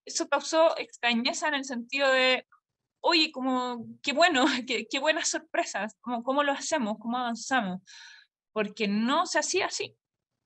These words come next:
no era esa la manera de trabajar. Entonces diría yo que estamos adentro del municipio, pero también hacia afuera, en un proceso de ajuste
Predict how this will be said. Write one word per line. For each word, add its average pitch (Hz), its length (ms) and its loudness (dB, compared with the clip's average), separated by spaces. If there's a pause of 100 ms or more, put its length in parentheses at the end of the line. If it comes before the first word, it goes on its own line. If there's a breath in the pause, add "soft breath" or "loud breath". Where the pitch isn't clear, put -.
(100)
no 208 260 0
era 330 220 4
esa 320 180 -4
la 285 80 -2
manera 277 360 -2
de 254 60 -4
trabajar. 190 460 -6 (800 loud breath)
Entonces 233 460 -4
diría 240 320 0
yo 269 180 -4
que 277 60 -10
estamos 262 640 0 (800)
adentro 233 480 0
del 202 100 0
municipio, 180 760 -6 (100)
pero 202 180 -2
también 196 380 0
hacia 302 240 -2
afuera, 233 640 -4 (720)
en 220 160 0
un 254 420 0
proceso 254 720 -2
de 262 300 -2
ajuste - 840 -8